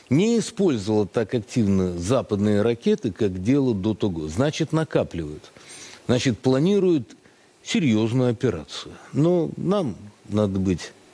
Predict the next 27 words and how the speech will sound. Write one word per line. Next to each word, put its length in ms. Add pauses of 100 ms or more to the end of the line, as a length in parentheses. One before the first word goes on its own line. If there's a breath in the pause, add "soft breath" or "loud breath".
готовыми 540
и 80
решительными. 680 (580 loud breath)
Что 180
любопытно, 600
что 220
Белый 440
дом 320
и 120
Пентагон 760
отказались 920 (180)
комментировать 720 (400 loud breath)
сообщение 580
«Нью-Йорк 360
Таймс». 460 (380 loud breath)
Зато 320
говорят, 440
что 500 (680 loud breath)
по 140
их 400
данным 680
в 60
администрации 680
Белого 360
дома 260
большой 500
разлад. 520